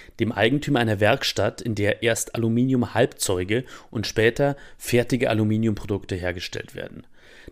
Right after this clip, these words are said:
Das Wort kommt von der Stadt Mokka im Jemen, ganz im Südwesten der arabischen Halbinsel. Mokka war früher ein bedeutender Hafen für die Ausfuhr von Kaffeebohnen nach Europa und wurde ab dem sechzehnten Jahrhundert dafür bekannt,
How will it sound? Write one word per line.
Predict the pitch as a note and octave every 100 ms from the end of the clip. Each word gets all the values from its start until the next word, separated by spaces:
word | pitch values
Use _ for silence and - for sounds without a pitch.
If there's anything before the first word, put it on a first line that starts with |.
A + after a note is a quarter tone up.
| -
Das | G2+ G#2+
Wort | G#2+ D#3 - - -
kommt | - A#2 A#2+
von | - A#2+
der | G#2+
Stadt | - G#2+ -
Mokka | G#2 G#2 - F2+ F2 - - -
im | G#2+
Jemen, | G2+ G#2 G#2 F2+ F#2 - - -
ganz | - A2+
im | C3
Südwesten | C3 G#2 A2 - - A2+ A2+
der | A2+
arabischen | F#2+ F#2 G2+ - F#2+
Halbinsel. | F#2 - - - G#2 - - -
Mokka | - B2 - G2+ G#2+ C#3 - -
war | - G#2+
früher | - A#2 A2
ein | A2 G#2
bedeutender | A2 A2 A#2+ B2+ F#2+
Hafen | G#2 A#2 C#3+
für | - A#2+
die | A2
Ausfuhr | - G#2+ - - A2+
von | - G#2
Kaffeebohnen | - - A#2 B2+ A2 F#2+ F#2+ G#2+ G#2+ -
nach | - -
Europa | A2 F2+ F#2+ - - - - - -
und | A#2 A2 G#2
wurde | B2+ B2+
ab | A#2
dem | C3
sechzehnten | A#2 B2 - A2+
Jahrhundert | A#2 A#2 A2+
dafür | A2 A2+ C#3+
bekannt, | A2 - G2 F#2 F#2 -